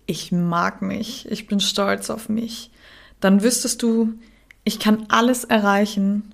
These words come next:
was ich mir vornehme. Wenn du mit absoluter Sicherheit wüsstest,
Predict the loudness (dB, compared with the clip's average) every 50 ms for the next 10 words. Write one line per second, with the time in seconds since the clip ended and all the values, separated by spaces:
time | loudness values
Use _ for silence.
0 | -14 _ -2 -2 0 0 -2 0 0 0 -2 -2 -4 -4 -2 -2 -2 -2 -2 -2
1 | -4 -4 -6 -6 -10 -14 -20 _ _ -20 -20 -20 -20 -20 -20 -20 _ _ 2 6
2 | 8 10 10 10 8 6 2 -2 0 0 0 0 -2 -4 -2 0 2 2 2 2
3 | 2 2 2 4 2 0 0 0 0 0 0 0 0 -2 -2 -4 -2 -4 -4 -4
4 | -4 -4 -4 -4 -6 -10 -14 -18